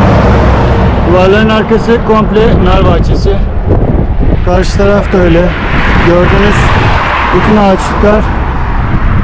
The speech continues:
nar bahçesi. Şimdi şu ağaç yolun dışına taşmış. Bahçenin dışına taşmış, özür diliyorum.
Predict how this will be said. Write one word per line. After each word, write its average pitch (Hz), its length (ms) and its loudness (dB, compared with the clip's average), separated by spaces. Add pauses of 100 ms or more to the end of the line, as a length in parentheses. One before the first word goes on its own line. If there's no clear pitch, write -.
(320)
nar 170 320 0
bahçesi. 160 540 -2 (1200)
Şimdi 170 360 0 (240)
şu 202 120 0
ağaç 185 260 0 (3500)
yolun 247 260 2
dışına 254 340 2
taşmış. 226 440 2 (480)
Bahçenin 233 460 0
dışına 226 320 0
taşmış, - 400 0
özür - 300 0
diliyorum. - 340 0